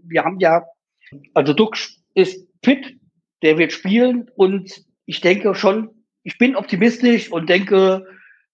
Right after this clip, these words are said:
wir gewinnen das Ding mit zwei zu null. Also in dem Sinne null zu zwei, weil wir ja in Dresden spielen.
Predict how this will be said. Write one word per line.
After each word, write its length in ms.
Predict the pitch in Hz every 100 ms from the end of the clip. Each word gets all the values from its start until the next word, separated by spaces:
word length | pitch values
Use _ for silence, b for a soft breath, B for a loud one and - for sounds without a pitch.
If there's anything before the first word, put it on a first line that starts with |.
| _
wir 240 | 165 262
gewinnen 360 | 220 175 208 220
das 220 | 202 -
Ding 160 | 185 190
mit 240 | 185 175 -
zwei 220 | 156 151
zu 140 | 151
null. 300 | 143 127 107 _ _ _ _ _ -
Also 180 | 139
in 60 | 143
dem 180 | 151 156
Sinne 240 | 147 147
null 260 | 143 131 151
zu 120 | 151
zwei, 260 | - 139 127
weil 120 | 127
wir 80 | 131
ja 80 |
in 40 | 117
Dresden 300 | 147 151 165
spielen. 320 | - 147 254